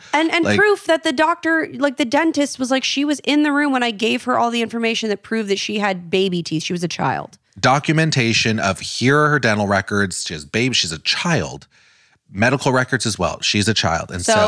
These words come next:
Speaker 2: so
Speaker 1: say what you wanna say, Christine. We ain't listening.
Speaker 2: We ain't listening.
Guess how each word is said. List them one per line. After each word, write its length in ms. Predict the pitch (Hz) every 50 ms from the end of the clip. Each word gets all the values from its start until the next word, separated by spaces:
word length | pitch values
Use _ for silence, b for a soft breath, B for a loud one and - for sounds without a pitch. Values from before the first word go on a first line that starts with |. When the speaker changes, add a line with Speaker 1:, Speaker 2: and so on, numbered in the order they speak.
| 214 208
Speaker 2:
so 60 | 170
Speaker 1:
say 300 | - - - - 277 294 311
what 100 | 311 302
you 100 | 269 254
wanna 220 | 247 240 233 226 220
say, 220 | 196 233 220 214
Christine. 540 | 196 214 202 180 - - 196 190 190 185 - -
We 240 | - 202 208 208 214 208
ain't 320 | 208 202 196 190 185 180 185
listening. 640 | 175 175 170 170 165 156 - - - 151 151 143
Speaker 2:
We 180 | 104 110 110 104
ain't 200 | 113 117 104 -
listening. 560 | 98 98 98 - - 92 76 73 71 69 67